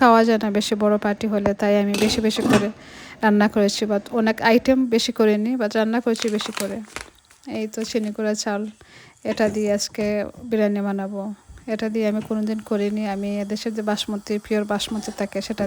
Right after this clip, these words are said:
দিয়ে করেছি, আজ এটা দিয়ে করব। আমার কাছে খুবই মনে হয়েছে এই চালটা এত হার্ড, ফুটতে এত টাইম লেগে যায়, আগে আমি জানিনি। এদেশের চালটা তো আমার কাছে মনে হয় তাড়াতাড়ি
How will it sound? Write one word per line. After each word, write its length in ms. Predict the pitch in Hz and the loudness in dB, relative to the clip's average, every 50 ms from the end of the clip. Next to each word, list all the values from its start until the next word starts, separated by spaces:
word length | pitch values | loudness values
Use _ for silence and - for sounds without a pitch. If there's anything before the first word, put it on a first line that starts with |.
| 196 | -4
দিয়ে 120 | - 196 - - | -4 -6 -6 -6
করেছি, 280 | - - 220 - - - 247 - - - - - - - - - - - - 233 - 220 220 | -6 -8 -8 -10 -12 -14 -16 -18 -20 -20 -20 -20 -20 -20 -20 -20 -20 -16 -12 -6 -2 0 2
আজ 100 | 220 208 214 208 | 2 2 0 -2
এটা 120 | - 220 208 202 | -2 -4 -4 -4
দিয়ে 120 | 202 196 202 - | -4 -6 -4 -6
করব। 200 | 208 190 220 - - - - - - - - - - - - - - - - - - - - - - - - - - - - - - - - - - - - - - - - - - - - - - - - - - - - - - - - - - - - - - - - - - | -8 -8 -8 -8 -8 -8 -8 -8 -12 -18 -20 -20 -20 -20 -20 -20 -20 -16 -16 -16 -16 -16 -18 -20 -20 -20 -20 -20 -18 -20 -20 -20 -20 -20 -20 -20 -20 -20 -20 -20 -20 -20 -20 -20 -20 -20 -20 -20 -20 -20 -20 -20 -20 -20 -20 -20 -20 -20 -20 -20 -20 -20 -20 -20 -20 -20 -18 -6 0
আমার 140 | 220 220 220 220 | 2 2 2 2
কাছে 160 | 240 233 - 247 - | 2 0 0 -2 -2
খুবই 220 | - 247 233 240 240 226 | 0 2 4 4 6 4
মনে 140 | 240 220 208 233 | 4 2 4 4
হয়েছে 200 | 220 214 214 - 214 208 | 2 2 4 4 4 4
এই 60 | 214 214 - | 4 4 4
চালটা 280 | 240 214 208 208 - 226 214 208 | 2 2 2 2 2 0 0 2
এত 100 | - - 214 202 | 2 0 0 2
হার্ড, 280 | 226 220 208 202 196 - - - - - - - - - - - - - | 4 4 4 2 0 -2 -8 -12 -12 -12 -14 -16 -14 -12 -12 -12 -10 -6
ফুটতে 320 | - - 226 208 - - 214 208 202 | -2 -2 -2 -2 0 0 2 2 2
এত 100 | 208 - 240 233 233 - | 2 2 2 2 4 6
টাইম 160 | 226 214 214 208 214 208 | 6 6 6 4 4 2
লেগে 200 | 214 208 214 208 208 208 | 2 2 2 2 4 4
যায়, 180 | 202 196 202 - - - - - - - - - _ 208 | 2 2 0 -4 -8 -14 -20 -20 -20 -20 -20 -6 _ 0
আগে 160 | 208 208 214 214 208 | 2 6 6 6 6
আমি 120 | 208 208 202 208 | 6 6 4 6
জানিনি। 360 | 202 196 196 196 190 190 190 196 196 202 | 4 4 4 2 0 -2 -2 0 0 0
এদেশের 320 | 202 214 214 - - 214 214 - | 0 0 0 2 0 0 2 2
চালটা 260 | 226 202 208 - 214 214 - | 2 2 2 0 -4 -4 -2
তো 60 | 220 214 214 - - | -2 -2 0 0 0
আমার 160 | 214 208 208 208 | 0 0 0 0
কাছে 160 | 214 214 - 226 208 | 0 0 0 -2 -2
মনে 120 | 214 202 214 | -2 0 0
হয় 120 | 208 208 202 - | 0 0 0 2
তাড়াতাড়ি 420 | 220 208 202 202 - 214 208 208 | 2 2 2 2 2 0 0 2